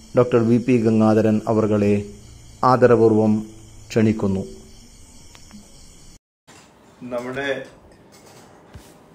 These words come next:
Speaker 2: യുവതലമുറ അപകടകരമായൊരു ദിശയിലേക്ക് നീങ്ങുന്നു എന്നുള്ളത്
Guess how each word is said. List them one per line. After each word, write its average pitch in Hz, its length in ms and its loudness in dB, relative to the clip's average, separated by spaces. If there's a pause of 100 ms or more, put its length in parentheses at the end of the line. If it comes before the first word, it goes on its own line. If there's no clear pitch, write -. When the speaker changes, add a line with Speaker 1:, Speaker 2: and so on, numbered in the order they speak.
(180)
Speaker 2:
യുവതലമുറ 127 600 -4 (2500)
അപകടകരമായൊരു 127 880 -2 (180)
ദിശയിലേക്ക് 120 580 -10 (1040)
നീങ്ങുന്നു 127 460 -6
എന്നുള്ളത് 117 420 -10